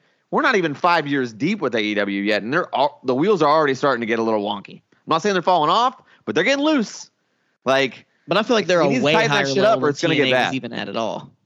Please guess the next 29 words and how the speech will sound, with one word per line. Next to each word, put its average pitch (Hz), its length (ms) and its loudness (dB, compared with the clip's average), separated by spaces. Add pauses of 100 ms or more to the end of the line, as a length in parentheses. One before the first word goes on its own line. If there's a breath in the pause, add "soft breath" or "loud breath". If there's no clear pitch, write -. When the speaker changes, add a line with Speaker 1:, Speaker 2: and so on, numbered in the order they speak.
(140)
Speaker 1:
Yeah, 120 120 -2
he 139 100 -4
definitely 247 260 -2
needs 240 140 -4
to 175 40 -10
tighten 170 220 -2
that 143 120 -4
shit 139 140 -6
up 127 120 0
one 127 160 -4
way 123 100 0
or - 20 0
the 110 100 0
other. 101 200 -2 (180)
But 160 120 -6
de-, 196 160 0
either 220 160 0
way, 156 340 0 (160)
deserve 160 280 0
to 156 60 -4
be 156 80 -2
number 147 180 -2
five. 127 380 2 (180 soft breath)
Where 151 120 0
are 208 60 2
you 196 120 2
at 156 160 0
number 143 380 -2
four? 135 260 0